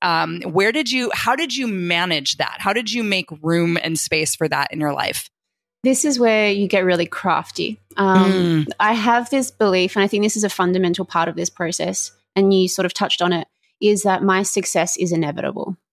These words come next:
Speaker 1: Mm.
Speaker 2: And
Speaker 1: Yep.
Speaker 2: I just know that whatever comes across my path, I will find a way to get through it. And so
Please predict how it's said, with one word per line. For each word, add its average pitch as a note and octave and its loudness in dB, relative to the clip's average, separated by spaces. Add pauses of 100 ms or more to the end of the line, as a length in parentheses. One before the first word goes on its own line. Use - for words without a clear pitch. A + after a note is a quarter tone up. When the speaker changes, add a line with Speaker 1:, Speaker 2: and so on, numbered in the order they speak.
(140)
Speaker 1:
Mm. D#3 4 (280)
Speaker 2:
And G3 2
Speaker 1:
Yep. - -4
Speaker 2:
I G#3 2
just A#3 0
know F#3 2
that F3 0
whatever F#3 0
comes G3 0
across F3+ -2
my F3+ -4
path, F3+ -2
I F3+ 2
will F3+ -2
find E3+ -2
a E3 -2
way C#3 -2
to C#3 -6
get - -8
through - -10
it. - -10
And F#3+ 2
so F3+ 0